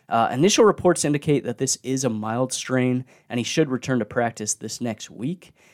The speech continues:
He's already missed, I think, two or three weeks or so. So this is one that I'm keeping an eye on his status. I'm keeping an eye on, once he returns to practice, how much is he performing? How many reps is he getting?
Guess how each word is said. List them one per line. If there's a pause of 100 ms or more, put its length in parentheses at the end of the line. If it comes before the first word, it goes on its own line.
He's
already
missed,
I
think,
two
or
three
weeks
or
so. (300)
So
this
is
one
that
I'm
keeping
an
eye
on
his
status.
I'm
keeping
an
eye
on, (240)
once
he
returns
to
practice, (320)
how
much
is
he
performing?
How
many
reps
is
he
getting?